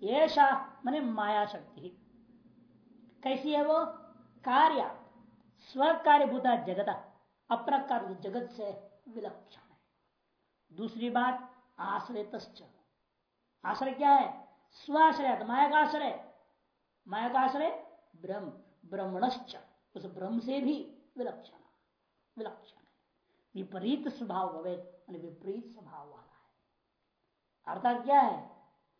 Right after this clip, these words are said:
जगत कैसा है? असत है। ब्रह्म कैसा है? सत है। और माया सत और असत दोनों से विलक्षण है। कि ब्रह्म क्या है? ज-, अधिष्ठान है ना,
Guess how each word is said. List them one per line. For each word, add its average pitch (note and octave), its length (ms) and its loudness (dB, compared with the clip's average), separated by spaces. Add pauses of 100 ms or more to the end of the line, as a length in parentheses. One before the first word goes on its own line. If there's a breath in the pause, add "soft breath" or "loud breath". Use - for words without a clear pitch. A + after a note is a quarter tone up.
(160)
जगत A#3 400 -6
कैसा D4 300 0
है? D4+ 220 6 (500)
असत G3+ 460 -14
है। - 120 -20 (400)
ब्रह्म C4+ 300 0
कैसा C#4+ 340 2
है? D4 200 4 (380)
सत - 260 -18 (120)
है। - 100 -20 (360)
और G3 160 -6
माया B3 380 0 (480)
सत B3+ 260 -4
और F3 160 -12
असत F3+ 300 -12
दोनों F#3+ 300 -10
से G3 100 -18
विलक्षण E3+ 440 -20
है। - 120 -20 (1200)
कि G3+ 60 -12
ब्रह्म C#4+ 320 -2
क्या C#4+ 160 4
है? - 400 -6 (120)
ज-, B3+ 580 -4
अधिष्ठान C4 380 2
है F3+ 140 -4
ना, C4 380 -2